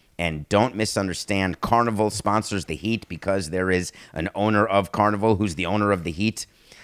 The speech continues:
The Dolphins got a huge amount of money from Hard Rock. N F L is a completely different animal. Though Steve Ross realizes that winning on the field is proving to be very difficult for him,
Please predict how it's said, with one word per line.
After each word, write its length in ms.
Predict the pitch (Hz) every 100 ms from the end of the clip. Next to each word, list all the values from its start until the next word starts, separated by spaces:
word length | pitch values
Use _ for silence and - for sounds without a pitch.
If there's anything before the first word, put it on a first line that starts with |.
| -
The 80 | 78
Dolphins 560 | 64 92 117 - 104 95
got 180 | 98 82
a 40 |
huge 280 | - 110 107
amount 220 | 98 98
of 60 | 95
money 200 | 95 101
from 180 | -
Hard 280 | 73 98 107
Rock. 400 | 101 101 104 - _ - _ _ _
N 140 | 101 110
F 180 | 98
L 160 | 110 101
is 120 | 101
a 40 | -
completely 480 | 90 - 120 104
different 360 | 92 101 - 98
animal. 460 | 92 95 107 107 - _ _ _ _ _ -
Though 120 | - 85
Steve 340 | - 107 87
Ross 320 | 95 98 -
realizes 640 | 92 98 92 92 92 98 76
that 300 | 90 85 - - -
winning 300 | 98 98 98
on 140 | 98
the 80 | 95
field 400 | - 98 101 95
is 240 | 78 71
proving 340 | - 101 95 92
to 100 | 85
be 120 | 90
very 240 | 80 90
difficult 480 | 80 90 - 95 85
for 180 | - 82
him, 380 | 76 110 92